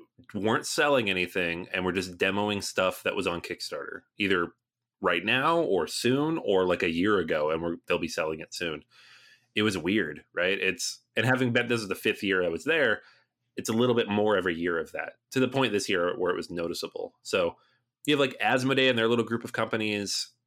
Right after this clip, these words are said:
that will release new games, and that they don't go through Kickstarter, they don't do all this. So, like,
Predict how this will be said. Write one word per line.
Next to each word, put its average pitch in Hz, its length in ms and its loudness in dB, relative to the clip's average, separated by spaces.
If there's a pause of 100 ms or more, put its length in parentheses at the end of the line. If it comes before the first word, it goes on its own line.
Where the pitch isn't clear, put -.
(320)
that 113 160 2
will 113 240 4
release 101 380 2
new 120 120 0
games, 113 800 -2
and 87 440 -2 (260)
that 92 140 -2
they 80 100 0
don't 80 160 -4
go 110 120 4
through 113 140 -4
Kickstarter, 104 360 -2
they 90 60 4
don't 85 140 -4
do 95 140 2
all 95 80 4
this. 95 240 2
So, 90 80 0
like, 85 180 -2